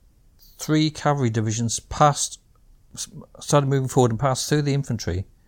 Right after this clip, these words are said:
past the tanks and went on the rampage behind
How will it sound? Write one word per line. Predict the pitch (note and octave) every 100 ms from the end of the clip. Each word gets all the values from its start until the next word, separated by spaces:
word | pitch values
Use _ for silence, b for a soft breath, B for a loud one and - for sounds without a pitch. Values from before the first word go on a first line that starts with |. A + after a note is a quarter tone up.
| _ -
past | B2+ E3 - -
the | B2
tanks | - B2+ G#2 -
and | B2+
went | B2 A#2
on | A#2+
the | A#2
rampage | B2 B2+ G#2+ F#2+ F#2 - - _ _ _ -
behind | B2+ G#2+ A#2+ A#2 A2+